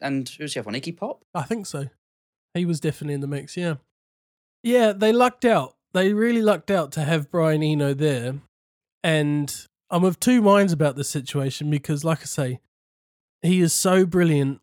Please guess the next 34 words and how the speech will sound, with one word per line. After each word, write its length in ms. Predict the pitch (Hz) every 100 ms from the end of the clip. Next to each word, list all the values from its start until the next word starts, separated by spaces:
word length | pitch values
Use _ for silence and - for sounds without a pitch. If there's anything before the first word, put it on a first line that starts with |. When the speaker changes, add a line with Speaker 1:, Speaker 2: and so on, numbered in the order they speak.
| -
Speaker 2:
that 340 | 160 156 139 -
you're 160 | 180
gonna 200 | 147 180
make 240 | 175 160 151
a 40 |
pretty 260 | 143 165 143
good 180 | 139 139
record 380 | 143 - 139
with 160 | 127 127
him. 220 | 135 120 - _ _ _
Speaker 1:
Mm. 240 | 131 110 92
Speaker 2:
But 120 | - 147
then 140 | 156
I 120 | 151 165
also 340 | 180 175 175
kind 340 | - 170 160
of 120 | 156 143
admire 480 | 139 151 147 147
their 200 | 143 147
resolve 500 | 139 135 135 139 135
to 100 | -
be 80 | 139
like, 160 | 139 131
"No, 300 | 156 147 151
this 240 | 156 165
is 140 | 165 147
our 120 | 143
sound. 380 | - 175 143 143
This 160 | 139
is 100 | 143
what 140 | 131 135
we 80 | 147
do." 280 | 151 131 139
Speaker 1:
Yeah. 180 | 131